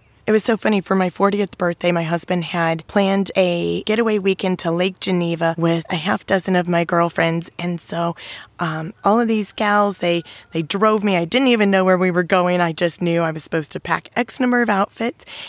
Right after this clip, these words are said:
And so-and-so was gonna pick me up at six o'clock, and we were gonna meet some friends, and "You're gonna be gone for the weekend. Have fun." When I got home, we were gone for two nights,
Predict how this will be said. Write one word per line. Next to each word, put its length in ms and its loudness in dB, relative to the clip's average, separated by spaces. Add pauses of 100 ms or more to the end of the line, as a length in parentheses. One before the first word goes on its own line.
(140)
And 480 0
so-and-so 540 0
was 160 0
gonna 180 -2
pick 300 -4
me 120 2
up 200 -2
at 180 -10
six 300 -4
o'clock, 420 -2
and 380 0
we 160 -2
were 120 0
gonna 220 -2
meet 300 0
some 180 0
friends, 460 0
and 360 -2 (240)
"You're 200 2
gonna 160 2
be 100 2
gone 220 2
for 100 0
the 80 4
weekend. 380 2
Have 300 0
fun." 280 -4 (960)
When 280 0 (180)
I 280 -2 (120)
got 380 0
home, 640 0 (260)
we 140 0
were 140 2
gone 260 0
for 160 -2
two 320 -2
nights, 540 -2